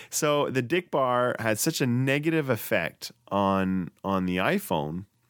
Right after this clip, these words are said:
um, and, and on the Twitter app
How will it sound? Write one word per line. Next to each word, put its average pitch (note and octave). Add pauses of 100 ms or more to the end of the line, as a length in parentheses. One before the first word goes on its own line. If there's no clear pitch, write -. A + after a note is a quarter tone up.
(1300)
um, G2
and, G#2
and G2+
on G2+
the G2
Twitter B2+
app A#2